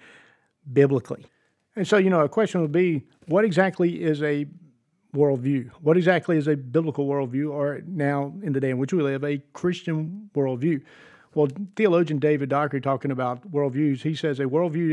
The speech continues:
is," quote, "a comprehensive life system that seeks to answer the basic questions of life,"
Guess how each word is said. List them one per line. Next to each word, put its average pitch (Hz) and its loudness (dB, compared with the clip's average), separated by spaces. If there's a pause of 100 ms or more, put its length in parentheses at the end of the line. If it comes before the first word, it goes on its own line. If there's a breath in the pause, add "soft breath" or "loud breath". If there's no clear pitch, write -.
is," 139 -2
quote, 147 0
"a 143 -4
comprehensive 165 -2
life 147 -2
system 151 -4
that 135 -8
seeks 170 -2
to 180 -6
answer 165 -6
the 143 -4
basic 151 -4
questions 147 -6
of 139 -10
life," 127 -2